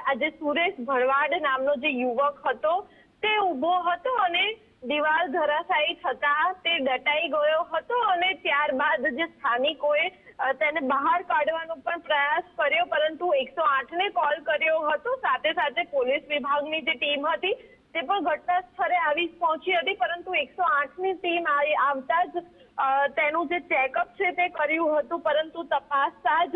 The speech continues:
સુર-, સુરેશ નામનો જે યુવક હતો તેનું મોત થયું હોવાનું તબીબોએ જણાવ્યું હતું. એટલે કે ચોક્કસથી આ ત્રીસ વર્ષનો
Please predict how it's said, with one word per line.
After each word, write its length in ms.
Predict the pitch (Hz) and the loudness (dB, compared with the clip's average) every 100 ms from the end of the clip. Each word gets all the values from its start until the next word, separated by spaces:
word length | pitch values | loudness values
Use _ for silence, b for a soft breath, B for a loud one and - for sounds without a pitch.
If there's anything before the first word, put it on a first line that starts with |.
| 359 - - - _ - | -4 -6 -20 -20 _ -2
સુર-, 440 | 311 330 330 294 | 0 2 2 0
સુરેશ 400 | 285 330 311 349 359 | -2 0 0 0 -2
નામનો 320 | 320 302 320 | -4 -2 -4
જે 140 | 302 330 | -6 -2
યુવક 560 | 269 254 247 311 - | 0 0 0 0 0
હતો 280 | 339 - 349 | -2 0 -2
તેનું 380 | 349 302 302 302 | 0 -2 -2 -4
મોત 420 | 262 262 302 - | 0 2 0 -2
થયું 480 | 330 - 269 294 302 | -8 -2 0 2 0
હોવાનું 520 | 269 247 262 269 320 | 2 2 0 0 -2
તબીબોએ 760 | 330 254 233 302 269 285 311 320 | 0 -2 0 -2 2 2 2 0
જણાવ્યું 760 | 269 240 233 254 269 311 339 | 0 0 0 0 0 0 0
હતું. 220 | 320 403 | 0 -2
એટલે 180 | 381 330 | -2 -4
કે 140 | 339 359 | -4 -2
ચોક્કસથી 720 | 330 262 - 285 285 330 311 | 0 -2 0 -2 -2 -4 0
આ 100 | 311 | 0
ત્રીસ 300 | 302 294 320 320 | -2 -2 -2 0
વર્ષનો 640 | 294 294 - - 320 | 0 0 -2 -2 -2